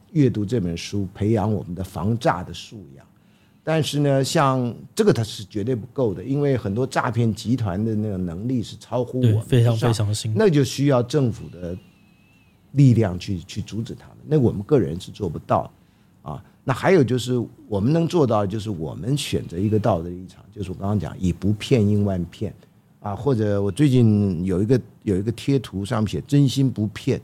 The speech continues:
Speaker 1: 我也不知道原来大概什么意思，我觉得这句话也不错，比我的“以不骗应万骗”字要少一点。所以我希望我们都能够立志，真的不到生死存亡关头，不必用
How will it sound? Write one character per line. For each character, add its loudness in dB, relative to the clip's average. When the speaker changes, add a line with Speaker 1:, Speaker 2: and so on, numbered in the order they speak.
Speaker 1:
我 2
也 8
不 -2
知 2
道 6
原 4
来 2
大 0
概 0
什 -6
么 -4
意 0
思， -6
我 -2
觉 -4
得 2
这 -4
句 0
话 2
也 0
不 -10
错， -14
比 2
我 2
的 -2
“以 -6
不 -14
骗 -6
应 4
万 2
骗” 0
字 -2
要 2
少 -8
一 -20
点。 -10
所 2
以 4
我 2
希 -2
望 2
我 -8
们 -2
都 4
能 4
够 2
立 2
志， -6
真 2
的 2
不 -2
到 2
生 0
死 -6
存 -8
亡 0
关 2
头， -4
不 -10
必 -2
用 -2